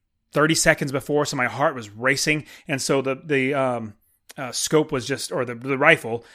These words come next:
uh, was, was just kind of bouncing up and down because my heart was racing, and I wasn't propped up. I was literally standing up. I wasn't prone. I was literally standing up, holding the rifle up. I didn't have a good shot, and I didn't feel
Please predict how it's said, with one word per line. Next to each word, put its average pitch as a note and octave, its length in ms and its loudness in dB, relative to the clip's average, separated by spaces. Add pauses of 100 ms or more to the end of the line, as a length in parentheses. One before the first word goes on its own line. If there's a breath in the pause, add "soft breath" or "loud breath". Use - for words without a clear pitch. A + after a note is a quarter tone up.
(200 loud breath)
uh, C#3 160 4
was, B2+ 280 -4
was B2+ 280 -4
just C3 300 -8
kind D3 180 -2
of A2+ 80 -6 (140)
bouncing C#3+ 340 0
up B2+ 100 0
and C3 80 -4
down C#3+ 140 4
because B2+ 220 -8
my A#2+ 80 -4
heart D#3+ 260 2
was B2 140 -4
racing, A#2 360 -6 (280 loud breath)
and C3+ 100 -2
I C3+ 40 4
wasn't D3 300 4
propped C#3+ 240 2
up. C#3 100 0
I B2 60 2
was B2+ 160 -2
literally E3 200 4
standing D3+ 560 -4
up. C#3+ 240 2
I B2 40 0
wasn't C3+ 320 0
prone. C3 300 0
I A#2+ 80 -2
was A#2 160 -8
literally D3 220 0
standing C#3+ 360 0
up, B2+ 160 0
holding C#3+ 240 -2
the C3+ 60 -2
rifle B2+ 220 0
up. B2 100 -2 (300 loud breath)
I D#3+ 60 6
didn't F#3 180 6
have D3+ 160 2
a C#3 40 0
good C#3 140 2
shot, D#3 460 2 (180 soft breath)
and D3 160 2
I D3 60 8
didn't F3 180 0
feel D3+ 420 2